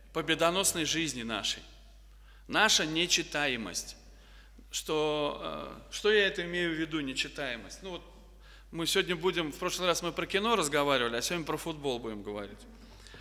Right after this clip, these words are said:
Вот. Знаете такую команду «Барселона»?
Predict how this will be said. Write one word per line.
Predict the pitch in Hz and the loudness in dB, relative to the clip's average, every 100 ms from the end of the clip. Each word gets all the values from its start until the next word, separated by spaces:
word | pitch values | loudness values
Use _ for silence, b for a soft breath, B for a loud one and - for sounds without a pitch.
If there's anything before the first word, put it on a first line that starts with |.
| B B B - | B B B -12
Вот. | 131 123 107 | -6 -4 2
Знаете | 185 214 | 2 4
такую | 180 170 | 2 0
команду | - 156 185 190 156 | 2 4 6 6 4
«Барселона»? | 135 135 - 151 143 120 | 0 2 2 2 -2 -2